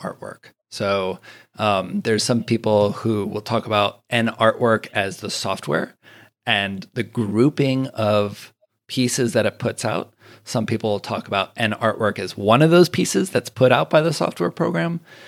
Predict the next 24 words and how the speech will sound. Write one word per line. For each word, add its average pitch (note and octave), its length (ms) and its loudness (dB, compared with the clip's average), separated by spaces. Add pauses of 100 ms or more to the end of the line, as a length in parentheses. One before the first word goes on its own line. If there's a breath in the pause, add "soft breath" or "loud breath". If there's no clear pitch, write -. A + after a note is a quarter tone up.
(280 loud breath)
But - 280 6 (380)
all D#3 220 8
in C#3+ 100 8
all, A#2+ 260 10
the A2+ 120 4
long A2+ 380 4
form A2 340 2
aspect G#2 640 0
is G2 260 -6
really C#3 200 4
letting A2+ 480 4
the G2+ 100 -4
software G#2 480 -2
program G2 420 -6
do A2 220 -2
its - 180 -2
thing G#2 280 -4
and G2 180 -8
have F#2+ 320 -6 (260 loud breath)
multiple A2+ 680 -2
iterations G2 880 -2
in A2 340 -2
a G2 220 -6
set, - 400 -6